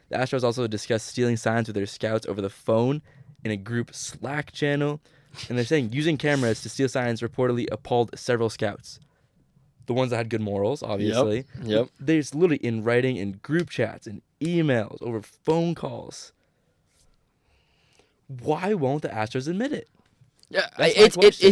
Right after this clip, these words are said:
Speaker 1: question.
Speaker 2: really surprising that they haven't even come out and said anything.
Speaker 1: I don't
Speaker 2: It's
Speaker 1: get
Speaker 2: re-,
Speaker 1: it.
Speaker 2: they're just letting it unravel.
Speaker 1: I, I just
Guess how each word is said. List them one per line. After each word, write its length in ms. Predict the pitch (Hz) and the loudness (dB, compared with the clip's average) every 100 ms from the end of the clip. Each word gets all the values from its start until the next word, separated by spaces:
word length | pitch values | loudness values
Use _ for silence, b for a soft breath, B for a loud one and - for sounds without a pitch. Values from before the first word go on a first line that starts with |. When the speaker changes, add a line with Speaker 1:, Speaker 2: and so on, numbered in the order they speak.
| 170 | 8
Speaker 1:
question. 340 | 151 143 156 | 4 2 6
Speaker 2:
really 300 | 175 202 214 | 10 10 8
surprising 600 | 185 175 185 160 160 139 | 2 2 6 6 6 4
that 160 | 135 127 | 4 6
they 120 | 139 | 6
haven't 260 | 143 143 147 | 8 8 8
even 160 | 135 | 4
come 180 | 123 143 | 4 4
out 80 | 131 | 4
and 80 | 110 | 4
said 160 | 120 | 2
anything. 360 | 113 110 92 85 | 2 0 -4 -8
Speaker 1:
I 100 | 180 | -8
don't 240 | 160 185 196 | -8 0 2
Speaker 2:
It's 140 | 185 | 4
Speaker 1:
get 180 | 151 135 | 2 8
Speaker 2:
re-, 80 | 180 | 8
Speaker 1:
it. 100 | 202 | 8
Speaker 2:
they're 100 | 190 | 6
just 200 | 247 202 | 6 4
letting 260 | 160 170 156 | 4 4 6
it 120 | 143 | 6
unravel. 640 | 135 147 127 139 151 107 - _ _ - | 6 6 4 4 0 -4 -6 _ _ -10
Speaker 1:
I, 160 | 208 - - | -10 -10 -8
I 100 | 202 | -6
just 240 | 214 185 | -6 -8